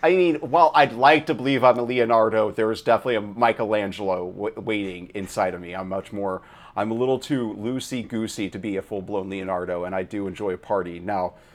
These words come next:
I might be a Michelangelo who's getting a little older, and, like, you know, if it's,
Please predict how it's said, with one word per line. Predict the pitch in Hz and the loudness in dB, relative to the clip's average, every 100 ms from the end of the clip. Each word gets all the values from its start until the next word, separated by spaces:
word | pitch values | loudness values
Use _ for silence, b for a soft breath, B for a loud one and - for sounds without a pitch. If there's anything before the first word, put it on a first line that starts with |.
| b 120 | b -4
I | |
might | 117 120 | -2 -2
be | 127 | 0
a | 107 | 0
Michelangelo | 113 113 107 104 110 95 | -2 -2 -2 -2 -2 -4
who's | 101 | -4
getting | - 107 | -6 -6
a | 101 | -6
little | 101 92 | -8 -6
older, | 120 110 104 95 90 | -4 -4 -4 -6 -6
and, | 92 | -6
like, | 95 90 113 | -8 -6 -6
you | |
know, | 90 87 85 90 95 | -6 -6 -10 -10 -8
if | 87 | -6
it's, | 101 - | -8 -10